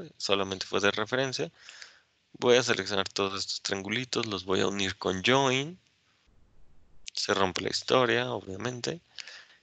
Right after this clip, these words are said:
Y voy a crear otra copia. Acá,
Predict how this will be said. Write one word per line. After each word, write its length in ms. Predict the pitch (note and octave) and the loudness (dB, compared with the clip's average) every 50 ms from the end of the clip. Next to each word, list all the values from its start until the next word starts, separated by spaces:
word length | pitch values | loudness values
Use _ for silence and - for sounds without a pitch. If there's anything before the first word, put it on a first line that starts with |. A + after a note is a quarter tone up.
| _ _ _ | _ _ _
Y 120 | G#3+ G#3+ | -8 -8
voy 180 | A#3 A3 - - | -4 -2 2 2
a 80 | - D#3+ | 2 2
crear 380 | - - C3+ B2+ B2+ A#2+ A#2+ A#2+ | 2 2 4 4 6 6 6 4
otra 300 | A#2 A#2 - - A#2+ A2+ | 2 0 -2 -4 -4 -4
copia. 600 | - - G#2 G2+ F#2 - - - G2 G2 - - D3+ D3+ C#3+ _ _ _ _ _ _ _ _ - - - - - - - - - - - - - - - - - - - - - - - - - - - - - - - - - - - - - - - - _ _ _ _ _ _ _ | -4 -4 -4 -4 -4 -4 -6 -4 -4 -4 -4 -6 -10 -18 -20 _ _ _ _ _ _ _ _ -20 -20 -20 -20 -20 -20 -20 -20 -20 -20 -20 -20 -20 -20 -20 -18 -16 -16 -16 -16 -16 -18 -20 -20 -20 -20 -20 -20 -20 -20 -20 -20 -20 -20 -20 -20 -20 -20 -20 -20 _ _ _ _ _ _ _
Acá, 440 | - G#2+ A2 A2+ B2 D3 - - | -20 -18 -12 -10 -10 -10 -10 -14